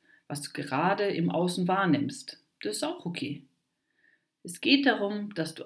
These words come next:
alles, was du im Äußeren wahrnimmst, auch eine Reaktion im Inneren bei dir erzeugt.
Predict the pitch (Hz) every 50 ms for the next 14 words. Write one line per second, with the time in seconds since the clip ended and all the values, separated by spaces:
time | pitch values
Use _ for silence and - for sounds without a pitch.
0 | - - 170 202 240 269 277 277 277 - - 160 165 170 - - 156 143 139 143
1 | - 180 220 240 - - 226 190 175 156 139 147 160 170 180 190 196 196 - -
2 | - - _ _ _ _ _ - - _ _ _ - 196 196 190 - - - 160
3 | 175 185 196 196 190 - - - _ - 180 185 190 190 180 - - 208 208 208
4 | 208 208 - - 233 254 226 175 147 135 - - 123 127 135 123 117 117 - -
5 | - - 60 - - - - -